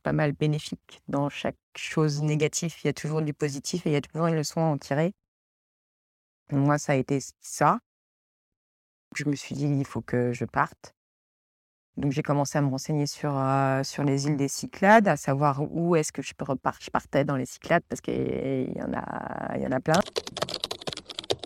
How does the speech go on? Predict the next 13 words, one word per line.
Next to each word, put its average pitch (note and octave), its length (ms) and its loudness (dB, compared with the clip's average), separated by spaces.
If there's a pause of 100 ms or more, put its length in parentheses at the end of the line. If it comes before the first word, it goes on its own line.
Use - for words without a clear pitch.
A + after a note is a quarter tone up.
(400)
J'ai C#3+ 80 -2
pris - 180 0
un D3 60 6
billet C#3+ 260 4
aller D3 240 4
sans - 160 -4
savoir, C#3+ 480 -2
euh, C#3+ 140 0 (360)
quand - 220 -2
est-ce D3 140 -2
que D3 120 2
je C#3+ 100 0
revenais. E3 400 4